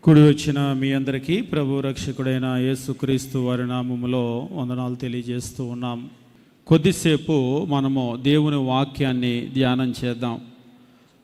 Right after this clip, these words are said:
వాస్తవంగా ఒకసారి ఒకరు ప్రశ్న అడిగారు, "క్రైస్తవ వివాహం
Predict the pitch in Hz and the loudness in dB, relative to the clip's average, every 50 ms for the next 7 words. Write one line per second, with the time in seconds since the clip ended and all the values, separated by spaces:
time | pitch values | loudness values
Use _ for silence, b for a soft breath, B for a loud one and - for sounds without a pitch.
0 | _ 165 151 156 151 - - 165 151 151 151 147 156 156 139 127 120 123 135 147 | _ 4 4 4 4 2 0 0 0 2 0 0 0 0 2 0 0 -2 -4 -6
1 | 165 190 170 - - - - - - - 165 151 139 - 147 147 143 147 147 135 | -8 -10 -12 -16 -20 -20 -20 -16 -8 -4 -2 -2 -2 0 0 0 0 0 0 -2
2 | 143 139 131 - 143 139 135 - - 151 156 147 131 127 127 120 113 104 101 - | -2 -4 -2 -2 -2 -2 -2 -2 -4 -2 -2 -2 0 0 0 -2 -2 -4 -6 -10
3 | - - - - - - - - _ _ _ _ b b b b b b b b | -14 -18 -20 -20 -20 -20 -20 -20 _ _ _ _ b b b b b b b b
4 | _ - 160 151 165 190 214 - - - 190 190 185 175 165 156 151 151 151 156 | _ 0 4 6 6 6 6 4 2 0 2 2 2 2 2 2 2 2 2 2
5 | 156 143 139 | 2 0 -2